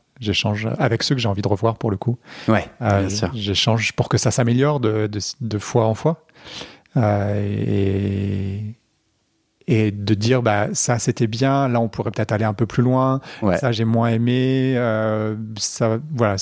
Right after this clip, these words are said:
Speaker 1: j'ai plus trop envie de le faire. Euh, mais, euh, mais ça, on pourrait, euh, explorer encore un peu plus. » Ouais, bien
Speaker 2: Ouais.
Speaker 1: sûr.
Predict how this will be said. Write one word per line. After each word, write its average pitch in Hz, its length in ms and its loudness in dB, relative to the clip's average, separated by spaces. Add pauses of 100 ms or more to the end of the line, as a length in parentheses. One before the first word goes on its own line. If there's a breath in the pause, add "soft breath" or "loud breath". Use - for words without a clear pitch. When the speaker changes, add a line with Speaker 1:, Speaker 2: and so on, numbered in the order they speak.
Speaker 1:
j'ai 107 160 -2
plus - 140 -4
trop - 260 2
envie 110 240 0
de 113 100 2
le 110 80 2
faire. 131 560 0 (380 loud breath)
Euh, 107 420 2
mais, 107 540 0
euh, 104 180 0
mais 107 100 0
ça, 123 160 0
on 117 60 2
pourrait, 117 380 0
euh, 110 360 0 (380)
explorer 131 540 2
encore 120 340 0
un 113 60 2
peu 120 140 0
plus. » 135 340 -2
Ouais, 170 100 2
bien 117 140 -2
Speaker 2:
Ouais. 92 100 -4
Speaker 1:
sûr. 143 220 -4